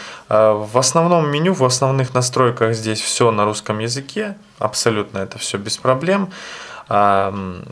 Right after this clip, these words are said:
есть различные вот такие вот меню, есть верхнее выпадающее меню. То есть, э, прошивка русская, я думаю,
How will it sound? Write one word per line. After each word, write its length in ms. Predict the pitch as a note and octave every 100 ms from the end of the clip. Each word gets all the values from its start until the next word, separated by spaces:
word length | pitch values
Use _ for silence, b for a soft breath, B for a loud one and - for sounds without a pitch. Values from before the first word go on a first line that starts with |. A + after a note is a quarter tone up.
| -
есть 460 | A2 G#2+ - - - _ -
различные 540 | G#2 G2+ G#2 - G2
вот 140 | G2+
такие 420 | - G2 - G3 E3+
вот 220 | C#3+ C#3
меню, 360 | C3 C3 C3
есть 500 | A#2+ G#2 G2+ - - -
верхнее 600 | G#2 C#3+ E3 - B2+ A#2+
выпадающее 800 | A#2+ A#2 A#2 A#2 A2+ - A2+ G#2+
меню. 400 | G#2+ G#2+ G#2 G2+ B B B -
То 80 | A#2+
есть, 240 | A#2 -
э, 340 | A#2 A2 A2 G2+ - - _ -
прошивка 840 | F3 F3+ - A3 - D#3+ C#3 C3+
русская, 720 | D3 G3 F#3 - - C#3+ B2+
я 160 | B2 B2+
думаю, 480 | B2+ B2+ B2 A#2+